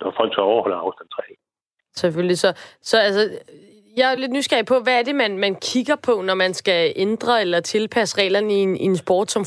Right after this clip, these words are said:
Speaker 2: fodbold?
Speaker 1: Altså i fodbold, øh, der hedder det jo, at hvad, hvad forventer spillet? Hvad forventer dem, der spiller det? Hvad forventer dem, der ser på det? Og fifa, de kalder det, what football expects.
Speaker 2: Okay.
Speaker 1: Kort og godt. Det er det, man prøver på at lave om,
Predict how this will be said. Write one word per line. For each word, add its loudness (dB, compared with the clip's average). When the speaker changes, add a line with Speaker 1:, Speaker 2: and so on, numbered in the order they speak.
Speaker 2:
fodbold? 2
Speaker 1:
Altså 0
i 2
fodbold, 0
øh, 0
der 2
hedder 4
det 2
jo, 2
at 0
hvad, 0
hvad 0
forventer 0
spillet? 0
Hvad 0
forventer -2
dem, 2
der 2
spiller 0
det? 0
Hvad 0
forventer 0
dem, -2
der 0
ser 2
på 0
det? -4
Og -2
fifa, 2
de -4
kalder 2
det, -2
what 0
football 0
expects. -4
Speaker 2:
Okay. 0
Speaker 1:
Kort 0
og 2
godt. 2
Det 2
er 2
det, 4
man 4
prøver 2
på 0
at 4
lave 2
om, -2